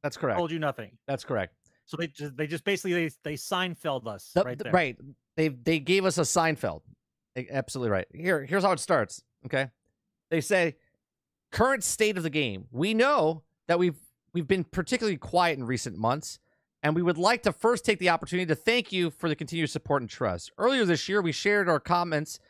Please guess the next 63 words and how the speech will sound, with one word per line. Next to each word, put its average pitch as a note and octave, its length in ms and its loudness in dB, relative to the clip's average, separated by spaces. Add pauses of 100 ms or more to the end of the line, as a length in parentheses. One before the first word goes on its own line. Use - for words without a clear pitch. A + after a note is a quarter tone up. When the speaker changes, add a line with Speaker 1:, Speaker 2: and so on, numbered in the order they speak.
(180)
Speaker 1:
and B2+ 100 -12
continued F#3+ 340 -4
our D3 40 0
support C#3+ 320 0
of B2+ 80 -2
Division A2+ 340 -6
Two, D#3 280 -2
and C3+ 80 -2
we B2 80 -4
worked D#3+ 220 0
on, C3 280 -4
with, A#2+ 220 -6 (100)
with B2+ 220 -2
new E3 100 0
partners C#3+ 380 0
with G#2+ 80 -6
Ubisoft B2+ 560 2 (400)
to C#3+ 40 -12
keep G#3+ 200 -2
on F3+ 100 4
improving D3 320 0
the C3+ 60 -2
game B2 200 -2
experience C#3+ 480 -4
for - 140 -8
all A2+ 180 2
players. E3 460 0 (240)
Since A#3+ 300 0
then, G3 180 4
our E3+ 100 4
team F#3 280 -2
has C#3+ 100 4
been C#3 140 0
hard A3 240 2
at E3+ 80 0
work D#3+ 160 2
in C#3+ 80 -4
developing D3+ 340 2
exciting C#3+ 360 0
new B2+ 100 -4
content D3 480 -2
with A#2+ 80 -6
the A#2 80 -12
game D3+ 180 0
mode, C3+ 220 2
which - 280 -4 (960)
can't C3 140 -2
tell B2 140 0
you A2+ 140 0
anything G#2+ 200 -6
about. C3 340 0 (320)
And C3 120 0
while F#3 100 6
our F3+ 80 2
plans G#3+ 260 2
are E3+ 60 0
still B3 220 2
being F3+ 380 2
actively D#3+ 440 0
discussed F#3 560 0
at D#3 100 -4
this C3 140 -6
point, G3+ 380 -2